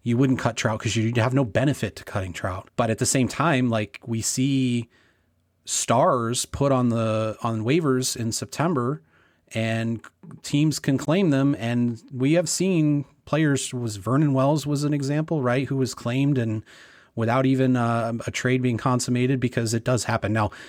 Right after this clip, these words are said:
that's not the same as Mike Trout. I'm in, I'm in freely admitting that, but,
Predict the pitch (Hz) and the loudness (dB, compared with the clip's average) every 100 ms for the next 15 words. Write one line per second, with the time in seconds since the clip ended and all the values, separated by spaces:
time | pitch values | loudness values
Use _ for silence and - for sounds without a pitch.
0 | - - 113 120 98 - 101 95 82 - | -8 -2 0 2 0 0 -2 -2 -4 -8
1 | - 95 90 - 92 92 98 98 98 - | -8 -6 -4 -4 -2 -2 -4 -6 -6 -4
2 | 101 98 104 - 135 113 95 101 101 95 | -4 -4 -6 0 2 2 0 0 -2 -2
3 | 92 87 107 95 | -4 -4 -4 -4